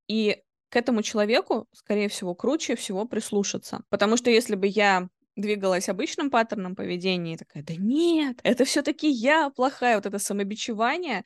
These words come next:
то я бы никуда не пришла. Поэтому, если есть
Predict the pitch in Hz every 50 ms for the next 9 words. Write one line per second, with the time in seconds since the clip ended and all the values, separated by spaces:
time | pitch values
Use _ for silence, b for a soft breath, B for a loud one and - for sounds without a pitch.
0 | _ _ 226 220 240 247 262 269 254 247 254 233 208 208 220 220 208 202 196 202
1 | - - - 185 170 180 - - _ _ _ _ _ _ _ _ - 214 220 220
2 | 233 226 - 208 202 190 185 180 214 240 269 - 240 220 208 202 196 214 220 196
3 | 208 - - - -